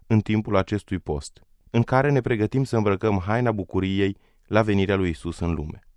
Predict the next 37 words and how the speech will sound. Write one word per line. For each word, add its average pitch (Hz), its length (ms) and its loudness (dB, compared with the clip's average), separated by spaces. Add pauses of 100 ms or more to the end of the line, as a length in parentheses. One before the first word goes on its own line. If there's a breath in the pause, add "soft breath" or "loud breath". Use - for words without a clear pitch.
(180)
A 113 100 -4
doua 151 180 0
parte 147 340 2
ne 147 100 0
introduce 123 400 -2
în 123 80 0
misterul 117 400 0
Fiului 120 360 -2
lui 90 100 -2
Dumnezeu, 90 540 -2
punându-ne, 110 720 0 (200)
prin 98 220 -2
glasul 113 360 0
lui 95 120 -2
Isus 120 300 -6
care 87 200 -2
străbate 90 440 -2
istoria, 87 640 -4 (300)
în 135 120 -2
fața 156 340 2
aceleiași 135 520 0
întrebări 101 460 -2
pe 95 100 -6
care 92 240 -2
Domnul 87 580 -2
o 98 80 -2
adresează 101 560 -2
și 113 160 -10
învățătorilor 92 720 -4
de 82 120 -4
lege: 76 320 -6 (400)
„Al 110 160 0
cui 160 240 -2
fiu 110 380 -2
este 92 300 -4
Fiul 87 360 -4
omului?” 78 400 -6